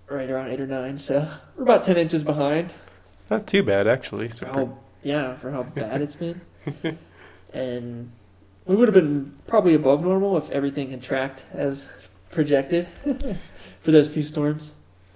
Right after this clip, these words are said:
Speaker 2: Yeah, especially that second one. Yeah.
Speaker 1: But we also still have another chance of snow before the month's over, so
Speaker 2: Yeah.
Speaker 1: ten inches, maybe? Maybe? No.
Speaker 2: Yeah.
Speaker 1: <laughs>
Speaker 2: In time for the Broncos game. <laughs>
Speaker 1: Yeah.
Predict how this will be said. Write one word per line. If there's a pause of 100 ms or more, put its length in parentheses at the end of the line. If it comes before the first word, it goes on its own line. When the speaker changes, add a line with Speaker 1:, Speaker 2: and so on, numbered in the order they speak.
Speaker 2:
Yeah,
especially
that
second
one. (500)
Yeah. (180)
Speaker 1:
But (100)
we
also
still
have (120)
another
chance
of
snow
before
the
month's
over,
so (760)
Speaker 2:
Yeah.
Speaker 1:
ten
inches,
maybe?
Maybe? (220)
No.
Speaker 2:
Yeah.
Speaker 1:
<laughs>
Speaker 2:
In
time
for
the
Broncos
game. (560)
<laughs>
Speaker 1:
Yeah.